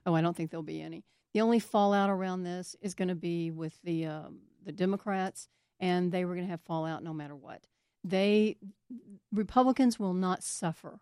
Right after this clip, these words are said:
because of this. Um, the, even in Texas right now, they're beginning to understand that they will not suffer for taking a position that, uh, takes care of the majority of the people,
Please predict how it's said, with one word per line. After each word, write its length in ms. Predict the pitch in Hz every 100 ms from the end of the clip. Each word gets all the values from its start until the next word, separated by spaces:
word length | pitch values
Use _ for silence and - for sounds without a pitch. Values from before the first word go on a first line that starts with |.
| _
because 380 | 180 165 165 151
of 100 | 151
this. 320 | - - - _ _ _ _ -
Um, 500 | 180 175 175 175 - _ -
the, 340 | 180 165 165 - _ - - -
even 280 | 220 226
in 80 | 233
Texas 480 | 208 208 190 175 160
right 120 | 165
now, 200 | 160 156
they're 100 | 156
beginning 460 | 147 170 185 185 170
to 40 |
understand 460 | 160 156 - 160 151
that 140 | 160
they 100 | 170
will 140 | 170 175
not 340 | 180 170 -
suffer 560 | - - 233 - 156 - _ _ _
for 80 | -
taking 440 | - 180 170 180 175
a 60 |
position 640 | 175 202 180 160 170 156 - _ _ _
that, 420 | 190 175 170 170 - _ _ -
uh, 260 | 190 180 196
takes 260 | 208 185 -
care 240 | - 180
of 120 | 165
the 60 | 165
majority 520 | 165 165 185 208 220
of 80 | 214
the 60 | 196
people, 480 | 208 180 185 180